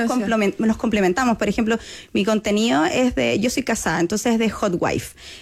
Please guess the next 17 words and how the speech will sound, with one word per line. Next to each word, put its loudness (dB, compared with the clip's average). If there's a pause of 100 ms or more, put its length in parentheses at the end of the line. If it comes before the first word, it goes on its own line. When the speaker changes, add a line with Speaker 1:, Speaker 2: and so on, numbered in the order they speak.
Speaker 2:
Eh, 2
y 2
como 2
bailo 2
pole 2
dance 0
también, 4
entonces 0
también 0 (220)
integro 2
la 2
danza, 0
eh, -2 (200)
en 0
mis -2
contenidos. -2 (200)
Y 0